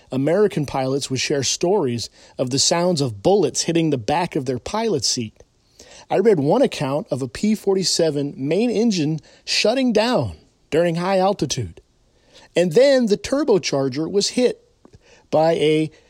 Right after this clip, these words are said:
twenty millimeter shell from that P F one oh nine we talked about, that German plane. Despite all that damage, the Thunderbolt pilot was able to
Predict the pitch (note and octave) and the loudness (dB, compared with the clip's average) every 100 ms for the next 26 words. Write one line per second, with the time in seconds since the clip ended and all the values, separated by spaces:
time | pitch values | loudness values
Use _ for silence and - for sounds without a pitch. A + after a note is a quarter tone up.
0 | - E3+ F3+ F#3+ F3 E3+ F3 D3+ C3+ D3+ | -8 -2 0 0 2 0 2 0 0 -2
1 | - B3+ F3 D3 G3+ - _ _ _ - | 0 2 2 2 -2 -10 _ _ _ -4
2 | D3+ C#3 C3+ C3 - D#3+ C#3+ C3 C#3 C#3 | -2 0 -2 -4 -4 0 0 0 -2 0
3 | C#3 F3+ A3+ D#3 B2+ C3 A#2 - A2 G2+ | 0 0 0 0 -2 -4 -8 -10 -10 -10
4 | A#3 C#3+ C3 B2 F#3 F3+ B2 - A#2 A2 | -10 -10 -6 -4 -2 -2 -4 -8 -12 -12
5 | - _ _ _ _ _ _ - - - | -20 _ _ _ _ _ _ -20 -14 -4
6 | - - B3+ G3+ A#3+ D4 C#4 C#4 A#3 D4+ | -2 2 2 4 4 4 4 2 0 2
7 | E3+ D#3+ - - - - E3 D#3 - A#3 | 0 -2 -6 -16 -14 -2 0 2 2 2
8 | C4+ C#4 A#3 A#3+ - G3 D3+ C3+ B2 - | 2 2 4 2 0 0 2 2 -2 -6
9 | _ _ _ _ _ _ _ D#3+ D3+ E3+ | _ _ _ _ _ _ _ 0 2 4
10 | F3+ F3+ - F3+ C#3+ C3+ | 4 2 2 2 2 0